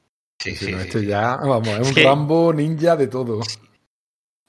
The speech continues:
Speaker 2: <laughs> Pero yo creo que es eso, que es algo totalmente buscado, que sea llevar esa hipérbole que llevaba desde el principio, llevarla hasta el punto, hasta, hasta el,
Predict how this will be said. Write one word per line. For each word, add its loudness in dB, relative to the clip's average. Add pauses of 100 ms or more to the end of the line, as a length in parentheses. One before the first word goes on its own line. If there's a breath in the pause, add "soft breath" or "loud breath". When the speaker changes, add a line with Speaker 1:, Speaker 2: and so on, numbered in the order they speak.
Speaker 2:
<laughs> -6
Pero 2
yo 2
creo 0
que -6
es -6
eso, -8
que -10
es -8
algo -4
totalmente -6
buscado, -8
que -12
sea -10
llevar -8
esa -6
hipérbole -8
que -10
llevaba -8
desde -8
el -10
principio, -12 (420 loud breath)
llevarla -2 (180 loud breath)
hasta -6
el -4
punto, -10 (580 soft breath)
hasta, -6
hasta -4
el, -8